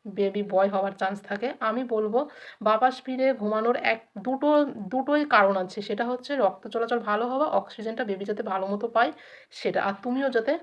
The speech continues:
শ্বাস প্রশ্বাসটা ঠিকঠাকভাবে নিতে পারো, যাতে কোনো প্রবলেম না হয়। এমনিতেই আমাদের শরীর হাইফাই হাইফাই করে প্রেগন্যান্সিতে, আর দিন দিন ওয়েটটা যেহেতু বাড়তে থাকে, সেই জন্য কিন্তু শরীরটা হাঁসফাঁস হাঁসফাঁস করে, নিঃশ্বাস নিতে কষ্ট হয়, শ্বাস প্রশ্বাসের কষ্ট হয়। একটু খাবার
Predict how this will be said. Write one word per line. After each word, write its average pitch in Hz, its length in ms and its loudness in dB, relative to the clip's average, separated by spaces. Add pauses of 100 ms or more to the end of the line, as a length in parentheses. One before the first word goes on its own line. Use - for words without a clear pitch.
(300)
শ্বাস 240 300 0
প্রশ্বাসটা 269 500 -4
ঠিকঠাকভাবে 226 600 -2
নিতে 202 200 -2
পারো, 196 180 -2
যাতে 208 160 -4
কোনো 254 180 -4
প্রবলেম 202 380 0
না 185 160 -2
হয়। 196 200 -6 (300)
এমনিতেই 247 380 0
আমাদের 233 260 4
শরীর 233 260 0
হাইফাই 220 340 0
হাইফাই 196 300 0
করে 190 140 0
প্রেগন্যান্সিতে, 180 680 -6 (400)
আর 202 80 -2
দিন 220 160 -4
দিন 233 120 2
ওয়েটটা 220 300 2
যেহেতু 240 220 -2
বাড়তে - 280 -2
থাকে, 208 220 -4
সেই 208 120 -6
জন্য 220 180 -4
কিন্তু 240 180 -6
শরীরটা 214 220 -4
হাঁসফাঁস 208 320 -4
হাঁসফাঁস 208 340 -8
করে, 202 240 2
নিঃশ্বাস 202 300 -2
নিতে 226 260 -4
কষ্ট - 280 -4
হয়, 196 200 0 (360)
শ্বাস 226 260 0
প্রশ্বাসের 226 420 -2
কষ্ট 202 280 0
হয়। 202 140 4
একটু 214 200 -6
খাবার 214 360 0